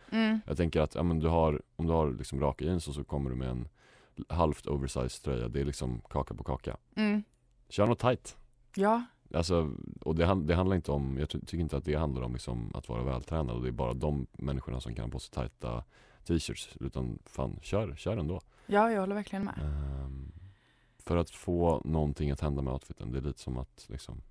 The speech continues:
Speaker 2: ja,
Speaker 1: Ja,
Speaker 2: jag vet
Speaker 1: det är ett
Speaker 2: inte.
Speaker 1: ganska enkelt och konkret tips på hur man kan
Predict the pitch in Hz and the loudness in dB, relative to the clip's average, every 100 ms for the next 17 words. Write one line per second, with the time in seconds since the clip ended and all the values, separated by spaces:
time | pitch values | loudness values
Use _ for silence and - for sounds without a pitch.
0 | - - 62 - - - 214 220 220 208 | -18 -8 -6 -8 -8 0 2 4 4 4
1 | 226 220 - 202 196 - 196 175 - 175 | 0 0 -2 -2 -2 0 -2 -2 -4 -6
2 | 180 - 196 190 196 202 170 - - - | -6 -4 -2 -2 -6 -10 -12 -14 -16 -16
3 | - - - 190 - - 180 170 165 160 | -18 -20 -12 -12 -12 -6 -2 -2 -2 -2
4 | 156 170 160 165 | -4 -6 -6 -6